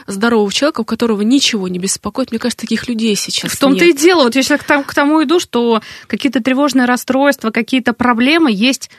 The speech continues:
Speaker 2: к сожалению, у всех. Ну, мы в стрессе живем с утра до вечера, круглые сутки.
Speaker 1: Да.
Speaker 2: Вообще, в принципе, человек современно живет в этом стрессе.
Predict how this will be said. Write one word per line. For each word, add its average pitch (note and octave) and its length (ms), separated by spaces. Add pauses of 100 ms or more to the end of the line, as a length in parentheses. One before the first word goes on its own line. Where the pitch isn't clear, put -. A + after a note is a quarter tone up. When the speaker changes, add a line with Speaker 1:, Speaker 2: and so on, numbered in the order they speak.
(360)
Speaker 2:
к - 40
сожалению, G#3+ 440
у F#3+ 40
всех. - 420
Ну, A#3+ 80
мы C#4+ 120
в - 40
стрессе C#4+ 380
живем F3+ 400 (200)
с - 100
утра A3+ 160
до G#3+ 100
вечера, F#3 320
круглые G3+ 340
сутки. - 400 (160)
Speaker 1:
Да. A#3+ 180
Speaker 2:
Вообще, A3 160
в - 40
принципе, C#4+ 320
человек A#3 420
современно A3 500
живет G3+ 320
в - 40
этом G3 180
стрессе. - 380